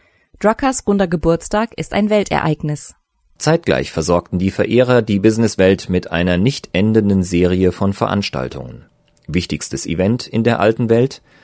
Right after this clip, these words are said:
Speaker 2: das Drucker Forum in Wien. Im Rahmen eines Zweitagesanlasses versammelte Doktor Richard Straub,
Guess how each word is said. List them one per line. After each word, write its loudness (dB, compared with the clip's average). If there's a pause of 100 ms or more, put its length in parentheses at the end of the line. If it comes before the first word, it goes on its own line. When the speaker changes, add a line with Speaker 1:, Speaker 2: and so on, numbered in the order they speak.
(140)
Speaker 2:
das -2
Drucker 0
Forum -2
in -2
Wien. -4 (680)
Im 0
Rahmen 2
eines -2
Zweitagesanlasses -2
versammelte 0
Doktor 2
Richard -2
Straub, -8